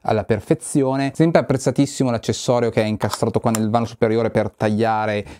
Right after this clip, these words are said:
i capelli, i peli che si incastrano nelle spazzole. Spazzola che è un'altra novità rispetto al passato, perché non ci sono più eh, le spazzole classiche con le setole, ma c'è questa qua nuova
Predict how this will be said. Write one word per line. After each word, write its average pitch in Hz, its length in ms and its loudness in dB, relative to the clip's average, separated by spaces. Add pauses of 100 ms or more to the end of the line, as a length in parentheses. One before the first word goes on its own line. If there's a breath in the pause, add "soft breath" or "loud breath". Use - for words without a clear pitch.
(120 loud breath)
i 104 500 0
capelli, 117 520 0
i 113 60 -2
peli 113 260 0
che 107 100 -4
si 107 120 -6
incastrano 104 720 -2 (320 loud breath)
nelle 110 340 0
spazzole. - 800 0
Spazzola - 540 0
che 175 80 0
è 147 40 2
un'altra 147 280 -2
novità 143 280 0
rispetto 127 440 -2
al 117 120 -2
passato, 110 720 -2
perché 135 340 -2
non 147 420 0
ci - 120 -14
sono 147 320 -2
più 143 280 2 (520 soft breath)
eh, 107 160 0
le 104 100 0
spazzole - 640 0
classiche 117 440 -2
con 104 120 -4
le 120 80 0
setole, 120 520 -2
ma 123 100 -2
c'è 131 120 -2
questa 127 180 -4
qua 127 120 0
nuova 117 420 -2